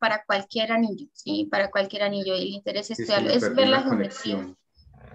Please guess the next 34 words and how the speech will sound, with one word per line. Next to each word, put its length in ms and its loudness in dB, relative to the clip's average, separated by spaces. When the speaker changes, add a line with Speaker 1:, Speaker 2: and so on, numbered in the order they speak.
Speaker 1:
Sí, 320 0
ahí 220 4
la 160 4
conexión, 720 2
eh, 280 4
son 280 -2
las 240 -2
álgebras 560 -2
finitas. 520 -12
Digamos, 340 2
la 80 2
geometría 420 2
proyectiva 380 2
ha 80 2
sido 140 0
ampliamente 500 -2
estudiado 460 0
en 120 0
los 160 -6
anillos 320 -6
totales 360 -4
de 100 0
fracciones 440 -2
y 40 0
en 80 0
las 160 -2
álgebras 460 0
finitas. 440 -2
Y 280 2
pues, 320 4
eh, 180 -4
digamos, 460 -2
eh, 200 0
se, 140 -4